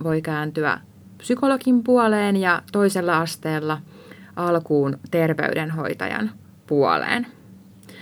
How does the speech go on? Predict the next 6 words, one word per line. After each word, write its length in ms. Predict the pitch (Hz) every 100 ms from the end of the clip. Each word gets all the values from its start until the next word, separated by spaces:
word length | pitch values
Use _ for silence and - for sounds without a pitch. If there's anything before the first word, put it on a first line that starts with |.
| - - - - -
Ja 340 | 180 160 151 - - - -
hetki 260 | 220 208
kannattaa 520 | 180 160 175 185 214
sitä 220 | 214 - 202
omaa 320 | 214 226 220
keskittymistä 840 | 220 214 202 196 190 185 - 180